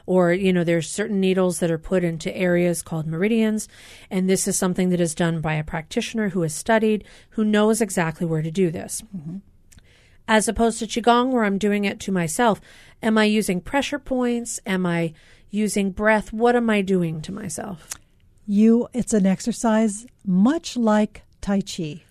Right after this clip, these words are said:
Speaker 1: Okay.
Speaker 2: Most people are familiar with Tai Chi.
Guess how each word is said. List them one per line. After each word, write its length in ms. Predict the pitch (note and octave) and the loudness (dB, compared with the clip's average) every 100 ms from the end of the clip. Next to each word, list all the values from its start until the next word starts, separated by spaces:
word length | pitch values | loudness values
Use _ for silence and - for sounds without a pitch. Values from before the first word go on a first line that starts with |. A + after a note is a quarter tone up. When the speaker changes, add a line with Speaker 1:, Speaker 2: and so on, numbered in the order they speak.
| - - | -20 -8
Speaker 1:
Okay. 120 | G#3+ | 2
Speaker 2:
Most 400 | G3+ A3 C#4 - | 6 6 6 2
people 340 | - C4 B3+ A3 | 0 2 2 2
are 80 | G3+ | 2
familiar 500 | A3 F#3+ F3+ F3+ F#3 | 2 2 2 0 0
with 220 | F#3+ - | -2 -4
Tai 200 | G#3+ A3+ | -6 -6
Chi. 420 | - E3 D3 D#3+ | -6 -10 -10 -12